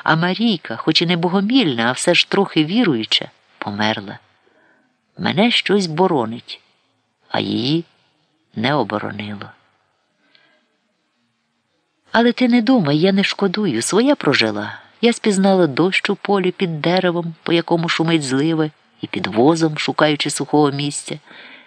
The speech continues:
Я здригалася за кожним спалахом блискавиці,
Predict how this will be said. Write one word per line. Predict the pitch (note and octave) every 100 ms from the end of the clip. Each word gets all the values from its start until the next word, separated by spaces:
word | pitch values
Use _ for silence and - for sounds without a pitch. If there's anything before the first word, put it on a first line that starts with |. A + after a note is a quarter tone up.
| _ _ _ _ -
Я | D#3+
здригалася | E3 E3 F3 F3 G3+ F#3+ - F3
за | E3
кожним | - G3 E3+ F3+
спалахом | E3 - F3 F3+ D#3+ E3 D#3
блискавиці, | E3 D#3+ - D#3+ D3 A#2 - G2+